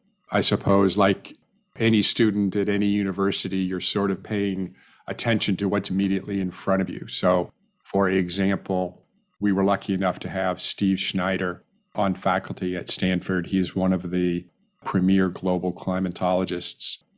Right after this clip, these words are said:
and unfortunately had died prematurely. He was the first scientist to build a computerized model of the entire planet climate activity so that you could start modeling and making adjustments and predictions, et cetera, et cetera.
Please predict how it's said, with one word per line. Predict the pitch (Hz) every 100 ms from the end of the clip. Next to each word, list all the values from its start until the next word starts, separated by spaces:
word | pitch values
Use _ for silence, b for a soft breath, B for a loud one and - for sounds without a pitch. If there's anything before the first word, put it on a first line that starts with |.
| _ _ _ _ _ _
and | 107 95 92 90 87 -
unfortunately | 98 - 101 - 95 90 87
had | 87 92 87 -
died | - 92 92 90 92 -
prematurely. | 92 87 - - 113 98 87 - _ _ _ -
He | 117
was | 113 113
the | -
first | - 101 95 - - - _ _ -
scientist | - 101 101 98 - 95 90 - - - -
to | 98 95 92 95 92 - _ _ _ -
build | 85 98 98 95 - 101
a | 95
computerized | - 95 - 98 98 95 90 -
model | 92 92 95 92
of | - 90
the | 92 90
entire | 101 92 90 - 95 92 90 92 - _ _ _
planet | - 98 95 92 87 - - - _ _ _
climate | - - 101 95 92
activity | 85 - - 92 85 85 _
so | - 95
that | 92 95
you | 98
could | 92
start | - 90 87
modeling | 101 95 92 95 95 92
and | 87 87
making | 92 90 95
adjustments | 90 90 85 - 98 87 -
and | -
predictions, | 95 90 - 98 87
et | -
cetera, | - 95 87
et | 92
cetera. | 98 92 90